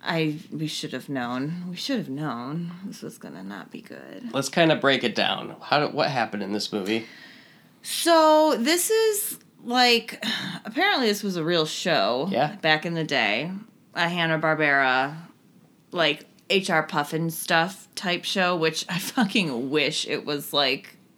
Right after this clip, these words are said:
Speaker 1: Sid and Marty characters instead of these bozos. Can you imagine fucking H R Pufnstuf motherfucker running after you, trying to kill you? That creepy thing.
Speaker 2: That
Speaker 1: You
Speaker 2: would be
Speaker 1: know,
Speaker 2: terrifying.
Speaker 1: ugh.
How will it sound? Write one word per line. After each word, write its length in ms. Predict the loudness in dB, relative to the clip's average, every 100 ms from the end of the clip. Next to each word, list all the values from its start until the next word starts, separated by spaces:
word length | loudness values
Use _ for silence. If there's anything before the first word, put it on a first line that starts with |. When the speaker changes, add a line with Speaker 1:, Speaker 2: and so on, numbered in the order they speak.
| -16
Speaker 1:
Sid 320 | -4 0 2
and 160 | 2
Marty 680 | 2 2 2 0 0 -2 -6 -16 -10
characters 840 | -2 -2 -2 -6 -6 -4 -6 -12
instead 460 | -10 -8 -2 -2 -2
of 140 | -4
these 280 | -2 -2 -2
bozos. 680 | -2 -4 -2 0 0 0 -2 -8 -20 -10
Can 120 | -2
you 80 | 0
imagine 640 | 2 2 2 0 0 -2 -2
fucking 320 | -4 -4 -4
H 240 | -6 -4
R 140 | -4 -4
Pufnstuf 720 | -4 -4 -6 -6 -2 -2 -4
motherfucker 680 | -6 -6 -4 -4 -2 -2 0
running 260 | -2 -2
after 280 | -2 -4 -4
you, 160 | -4 -4
trying 240 | -4 -6
to 60 | -6
kill 260 | -6 -4 0
you? 260 | 0 0
That 260 | 0 -2 -4 _ _ -14
creepy 460 | -8 -6 -6 -8
thing. 480 | -6 -2 0 0 -4 -10 -20 -20 -20 -14
Speaker 2:
That 100 | -4 0
Speaker 1:
You 40 |
Speaker 2:
would 80 | 2
be 60 | 0
Speaker 1:
know, 40 |
Speaker 2:
terrifying. 540 | 0 -2 -2 0 2
Speaker 1:
ugh. 180 | 2 -2